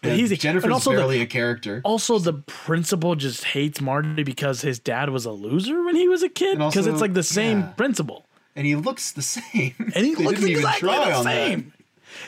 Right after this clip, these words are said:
Speaker 1: It, but also, he didn't like McFly 'cause he got pushed around. Like, M-, uh, Marty's dad, he's like, "I don't like you, McFly, 'cause you get pushed around." And then Marty comes along and he's like,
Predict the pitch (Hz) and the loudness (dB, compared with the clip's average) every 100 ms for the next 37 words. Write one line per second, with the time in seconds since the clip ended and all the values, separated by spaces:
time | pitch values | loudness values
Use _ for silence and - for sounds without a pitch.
0 | - 247 202 262 269 277 240 185 - - | -4 -2 2 2 2 2 2 0 -2 0
1 | 202 247 233 214 208 196 160 - 180 180 | 2 4 2 2 2 0 -2 0 0 0
2 | 165 165 165 147 - - 180 - 135 131 | 0 0 0 0 0 0 2 0 -2 -2
3 | 151 175 185 175 _ 151 139 139 - 190 | 0 0 -2 -4 _ -4 -4 -6 -20 -20
4 | - 226 175 165 160 151 151 170 160 135 | -6 2 4 4 2 0 2 2 2 0
5 | 143 151 131 135 135 120 175 190 175 160 | 0 0 0 -2 -4 -4 -2 0 0 0
6 | 156 - 156 165 139 147 143 160 151 160 | -4 -2 -2 -2 -2 -4 -2 -4 -4 -2
7 | 156 143 135 151 147 143 170 165 151 139 | 0 0 0 0 2 2 2 0 0 -2
8 | 135 131 131 135 123 113 | 0 -2 -2 -4 -4 -8